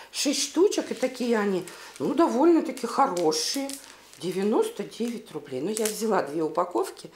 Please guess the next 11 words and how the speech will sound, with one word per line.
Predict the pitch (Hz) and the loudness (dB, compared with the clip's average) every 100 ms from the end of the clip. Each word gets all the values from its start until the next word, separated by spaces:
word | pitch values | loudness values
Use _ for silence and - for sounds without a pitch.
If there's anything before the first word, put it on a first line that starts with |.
| - - - | -20 -20 -14
двенадцать | 160 170 190 196 - - | -4 -2 0 -4 -4 -4
штучек. | - - 131 - 131 - - - - - - - | -4 -6 -8 -6 -8 -10 -18 -18 -18 -20 -14 -2
Вешалки | 247 - 196 - 147 | 0 2 0 -2 0
нам. | 143 139 - - - 196 | 0 0 -6 -14 -4 -2
То | |
носки | 214 202 - 311 | 0 0 2 2
накупиться | 247 - - 220 - 170 | 2 0 -4 -6 -2 -2
не | 170 | 0
могла, | 156 160 151 | 0 2 2
теперь | - - 233 233 | 0 0 0 0
вешалки. | 190 202 - 151 - - | 0 2 2 0 -2 -8